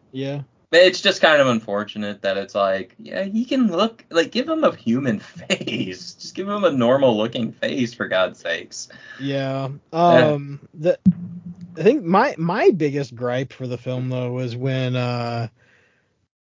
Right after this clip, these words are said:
Speaker 1: uh, or it was just, like, a handful of C G I issues, 'cause, like, they did so well, because, I mean, the whole movie is C G I.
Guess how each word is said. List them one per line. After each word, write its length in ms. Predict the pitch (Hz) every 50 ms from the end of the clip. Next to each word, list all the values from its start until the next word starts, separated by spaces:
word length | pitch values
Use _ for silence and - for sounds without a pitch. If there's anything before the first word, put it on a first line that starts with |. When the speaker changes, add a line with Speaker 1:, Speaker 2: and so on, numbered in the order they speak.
| _ - -
Speaker 1:
uh, 100 | 151 143
or 100 | - 160 160
it 40 |
was 140 | 160 160 156
just, 180 | 175 165 170 -
like, 140 | 165 160 160
a 60 | 151
handful 420 | - 143 196 214 220 180 226 214
of 80 | 180 -
C 240 | - - 175 175 160
G 180 | 143 139 135
I 160 | 131 131 135
issues, 520 | 135 131 120 110 - - 120 113 110 104 -
'cause, 160 | - 151 151
like, 120 | 160 151
they 120 | 143 170 175
did 180 | 190 196 170
so 400 | - - 196 - 185 202 226 226
well, 640 | 226 190 147 131 135 156 175 151 123 117 113 117 120
because, 320 | 113 - 135 127 135 120 127
I 80 | -
mean, 260 | 147 147 139 131 117
the 100 | 117 127
whole 180 | 127 - 160 143
movie 260 | 135 143 147 139 131
is 80 | 127 120
C 220 | - 131 127 117
G 180 | 113 117 117 120
I. 380 | 135 131 120 113 117 123 139